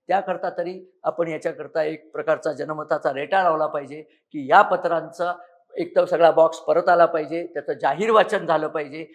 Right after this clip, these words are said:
आणि त्याच्यातला देशद्रोह पूर्णपणे, बरं नसला देशद्रोह तर परत करण्यात काय घाई, अडचण आहे हो? का नाही करत आहे परत तुम्ही? लपवायचं आहे म्हणूनच परत करत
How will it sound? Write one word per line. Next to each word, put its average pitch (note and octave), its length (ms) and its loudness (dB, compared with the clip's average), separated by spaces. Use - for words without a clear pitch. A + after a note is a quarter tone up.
आणि E3 200 -8
त्याच्यातला F#3+ 440 -2
देशद्रोह D3+ 640 -6
पूर्णपणे, C#3+ 600 -16
बरं C#4 180 8
नसला A#3 280 2
देशद्रोह D4 480 2
तर D4 120 2
परत C#4 200 0
करण्यात C#4+ 320 0
काय D4 200 0
घाई, A#3+ 140 4
अडचण G3+ 280 -2
आहे F3+ 100 -6
हो? F#3+ 120 -6
का B3+ 100 4
नाही C#4 140 -2
करत A#3+ 240 0
आहे G#3+ 60 -6
परत F#3+ 180 -8
तुम्ही? D3+ 320 -18
लपवायचं C4 580 4
आहे C#4+ 80 10
म्हणूनच D4 420 4
परत C4 300 6
करत G#3 180 2